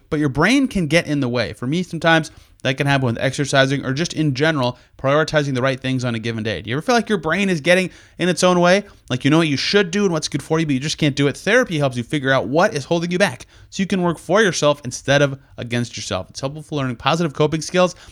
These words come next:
and how to set boundaries. It empowers you to be the best version of yourself. It isn't just for those who've experienced major trauma or anything of the sorts. If you're thinking of starting therapy,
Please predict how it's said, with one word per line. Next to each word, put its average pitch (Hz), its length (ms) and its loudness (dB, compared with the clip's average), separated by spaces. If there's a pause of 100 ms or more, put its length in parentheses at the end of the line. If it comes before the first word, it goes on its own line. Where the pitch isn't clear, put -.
(220)
and 123 120 -6
how 156 100 6
to 202 60 2
set 220 180 -4
boundaries. 208 460 0
It - 80 -14
empowers 123 360 0
you 170 60 0
to 160 60 0
be 160 60 -2
the 135 100 -2
best 143 240 2
version 147 240 0
of 147 80 -2
yourself. 131 360 0 (220)
It - 220 -4
isn't 185 300 0
just 160 260 2
for 131 120 0
those 123 200 0
who've 117 140 -2
experienced 127 680 -2
major 113 460 -2 (100)
trauma 113 460 0 (260)
or - 140 -6
anything 123 340 0
of 113 100 0
the 101 80 -4
sorts. - 360 2 (100)
If 113 100 -4
you're 156 140 -2
thinking 247 300 -2
of 180 40 -4
starting 175 280 -2
therapy, 143 420 0